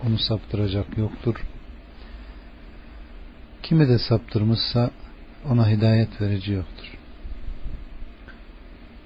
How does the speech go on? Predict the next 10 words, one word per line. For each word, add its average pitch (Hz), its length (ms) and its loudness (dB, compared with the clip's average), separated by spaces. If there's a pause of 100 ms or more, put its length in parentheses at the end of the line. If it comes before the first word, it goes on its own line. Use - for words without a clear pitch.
(1400)
Sözlerin 147 520 10
en 147 200 12
güzeli 104 460 2
Allah'ın 107 420 4
kelamı, 92 640 -2 (680)
yolların 113 580 6 (160)
en 120 180 6
güzeli 98 380 2
ise 110 400 0 (880)
Muhammed 104 420 4